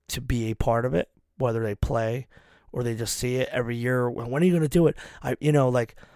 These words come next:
the coolest thing in the world is getting a D M where someone's like, "One day I hope to do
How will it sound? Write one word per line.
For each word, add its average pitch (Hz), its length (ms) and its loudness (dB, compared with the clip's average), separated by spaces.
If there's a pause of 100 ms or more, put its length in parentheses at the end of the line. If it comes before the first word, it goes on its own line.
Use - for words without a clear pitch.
(220)
the 156 80 4
coolest 170 560 4
thing 135 240 2
in 123 80 0
the 120 80 -2
world 120 300 -2
is 117 100 -8
getting 120 220 -2
a 110 60 -4
D 120 260 -4
M 117 180 -2
where 120 80 -4
someone's 113 300 -2
like, 117 180 -4 (720)
"One 147 400 4
day 123 480 4
I 107 160 -2
hope 120 420 -4 (160)
to - 160 -6 (220)
do 113 560 -6